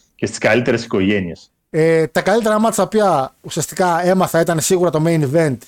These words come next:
Speaker 2: ε, και άρχισε και στον κόσμο λίγο το ladder.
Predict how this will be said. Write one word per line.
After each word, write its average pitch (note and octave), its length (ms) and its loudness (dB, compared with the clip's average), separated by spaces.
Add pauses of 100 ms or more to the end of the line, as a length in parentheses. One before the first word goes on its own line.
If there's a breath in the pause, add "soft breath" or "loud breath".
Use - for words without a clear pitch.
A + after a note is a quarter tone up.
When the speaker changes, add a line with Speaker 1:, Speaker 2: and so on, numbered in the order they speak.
(760)
Speaker 2:
ε, B2+ 920 -2 (100)
και E3+ 160 -2
άρχισε F3+ 300 0
και C#3+ 100 -6
στον D3+ 160 -4
κόσμο D3+ 320 2
λίγο D3+ 160 2
το C3 220 0
ladder. E3 200 0